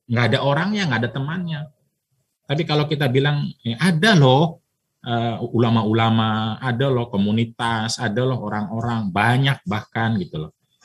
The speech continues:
"Desa ini tidak, desa ini tidak." Nah, ceritakan jamaah-jamaah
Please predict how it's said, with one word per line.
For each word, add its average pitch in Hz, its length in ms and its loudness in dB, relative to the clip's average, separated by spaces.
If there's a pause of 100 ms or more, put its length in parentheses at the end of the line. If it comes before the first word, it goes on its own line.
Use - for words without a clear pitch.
(200)
"Desa 101 320 4
ini 113 320 6
tidak, 110 320 4
desa 90 320 2
ini 117 240 2
tidak." 117 400 -2
Nah, 127 80 -6
ceritakan 151 480 -8
jamaah-jamaah 90 720 -4